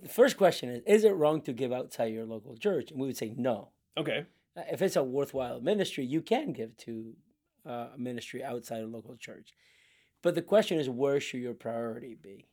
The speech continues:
Speaker 2: Okay.
Speaker 1: Uh, where should your priority
Speaker 2: Which I think is the right question,
Speaker 1: Yeah,
Speaker 2: yeah.
Speaker 1: knowing, knowing that our incomes are, uh, th-, they're, they're not, uh, they're limited
Speaker 2: Sure.
Speaker 1: in a lot of,
Speaker 2: Of
Speaker 1: in a lot
Speaker 2: course.
Speaker 1: of <laughs> ways. So where should you put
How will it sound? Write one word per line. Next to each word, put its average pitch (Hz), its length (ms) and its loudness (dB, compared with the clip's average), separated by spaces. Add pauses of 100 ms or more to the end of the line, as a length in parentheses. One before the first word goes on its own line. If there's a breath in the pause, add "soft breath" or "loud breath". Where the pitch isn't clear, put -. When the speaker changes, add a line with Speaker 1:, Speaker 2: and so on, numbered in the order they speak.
(160)
Speaker 2:
Okay. 123 220 -10
Speaker 1:
Uh, 135 200 -10
where 147 160 6
should 160 180 -2
your 135 120 0
priority 127 320 -8 (280 loud breath)
Speaker 2:
Which 185 120 2
I 208 80 8
think 196 140 4
is 156 120 4
the 139 100 0
right 131 200 2
question, 123 200 2
Speaker 1:
Yeah, 170 200 10
Speaker 2:
yeah. 127 200 -4
Speaker 1:
knowing, 170 680 6
knowing 156 300 0
that 139 100 0
our 127 240 -2 (340)
incomes 139 500 0
are, 120 640 -2 (160)
uh, 113 340 -8 (600)
th-, - 180 -6
they're, 143 360 -4
they're 135 320 -6
not, 143 240 0 (440 soft breath)
uh, 113 300 -4 (560)
they're 151 300 0
limited 135 680 0
Speaker 2:
Sure. 233 140 -2
Speaker 1:
in 135 100 -2
a 127 60 0
lot 127 200 -2
of, 117 180 -4
Speaker 2:
Of - 60 -14
Speaker 1:
in 117 80 -6
a 117 80 -6
lot 123 140 -6
Speaker 2:
course. 120 240 -8
Speaker 1:
of - 100 -14
<laughs> 156 60 -4
ways. 143 220 -6 (540)
So 139 340 4
where 131 400 4
should 143 240 -2
you 127 260 -2
put 117 420 -4